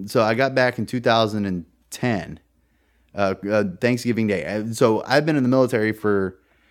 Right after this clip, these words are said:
nineteen, coming up on twenty years, and I have never missed a Thanksgiving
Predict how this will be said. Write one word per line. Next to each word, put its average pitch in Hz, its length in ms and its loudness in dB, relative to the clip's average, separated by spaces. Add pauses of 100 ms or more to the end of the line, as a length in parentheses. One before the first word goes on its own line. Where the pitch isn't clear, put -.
(280)
nineteen, 120 400 0
coming 123 200 0
up 113 100 -4
on 104 100 -2
twenty 123 300 -2
years, 98 380 -2
and 101 120 -12
I 98 100 -2
have 92 200 -4
never 110 420 2
missed 101 220 -4
a - 20 -14
Thanksgiving 87 460 -8